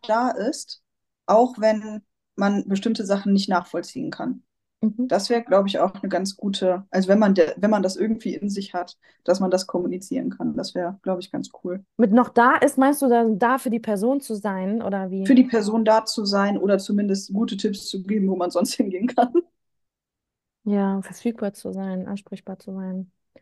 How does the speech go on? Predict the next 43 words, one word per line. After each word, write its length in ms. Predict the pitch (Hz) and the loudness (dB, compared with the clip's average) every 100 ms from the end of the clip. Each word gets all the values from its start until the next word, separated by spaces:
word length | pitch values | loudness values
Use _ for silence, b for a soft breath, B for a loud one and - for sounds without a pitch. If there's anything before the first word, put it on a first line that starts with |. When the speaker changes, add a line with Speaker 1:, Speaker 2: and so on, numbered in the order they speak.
| b b - | b b -4
Speaker 2:
Auch 200 | 233 226 | -2 2
wenn 120 | 240 | 2
man 120 | 233 | 2
nicht 120 | 247 | 2
in 80 | 233 | 0
allen 520 | 208 214 226 220 208 - | -2 0 2 2 0 -8
Aspekten 680 | 202 196 196 - 226 - 208 | -10 -10 -8 -8 -8 -6 -6
des 160 | 196 - | -6 -2
Lebens 340 | 220 214 208 | 0 2 -2
eine 360 | - 202 196 190 | -4 -4 -6 -6
gleiche 400 | - 196 202 208 | -8 -6 -6 -4
Meinung 400 | 202 220 180 170 | -2 -2 -4 -6
hat, 180 | 160 - | -8 -8
auch 80 | 202 | -2
wenn 100 | 208 | 0
man 120 | 202 | 0
nicht 120 | 196 | -2
in 60 | 185 | -6
allen 220 | 190 190 | -8 -8
Aspekten 360 | 180 - 190 190 | -10 -12 -10 -10
des 140 | 185 | -8
Lebens 380 | 190 185 196 - b b _ | -6 -4 -4 -6 b b _
die 40 | |
gleichen 340 | 202 196 - 190 | -6 -6 -6 -8
Interessen, 520 | 185 208 208 208 185 | -8 -8 -4 -4 -4
Haltungen 420 | 190 190 196 185 | -6 -6 -8 -8
und 100 | 180 | -6
Meinungen 440 | 185 180 185 180 175 | -6 -6 -6 -8 -8
teilt, 340 | 196 196 202 | -8 -6 -6
irgendwie 200 | 190 190 | -6 -6
zu 100 | - | -6
sagen, 180 | 190 185 | -8 -6
so, 80 | 190 | -6
„Hey, 280 | 180 196 185 _ _ _ _ _ _ | -4 -4 -6 _ _ _ _ _ _
du 80 | 208 | -14
kannst 240 | - 190 - | -8 -8 -6
trotzdem 260 | 202 196 | -8 -8
zu 140 | - 196 | -6 -6
mir 120 | 190 | -6
kommen, 260 | - 185 180 | -6 -6 -6
wenn 100 | - | -6
irgendwas 460 | 131 185 175 170 | -6 -8 -8 -10
ist.“ 500 | - 170 - _ _ | -10 -14 -16 _ _